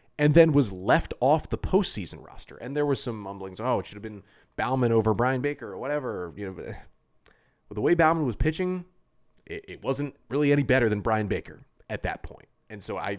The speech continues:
I kind of agreed with the Baumann off the roster. Like, he was not good down the stretch.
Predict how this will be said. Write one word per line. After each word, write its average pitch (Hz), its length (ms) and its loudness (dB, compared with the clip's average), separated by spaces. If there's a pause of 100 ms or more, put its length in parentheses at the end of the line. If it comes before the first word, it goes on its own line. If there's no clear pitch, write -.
(120)
I 95 100 -4
kind 135 180 0
of 113 60 0
agreed 101 380 -4
with 90 160 -6
the 87 60 -8
Baumann 92 340 -4
off 92 180 -6
the - 80 -12
roster. 95 360 -4
Like, - 160 -20
he 113 100 -8
was 98 120 -10
not 98 280 -8
good 95 180 -8
down 87 220 -10
the 87 40 -20
stretch. - 400 -16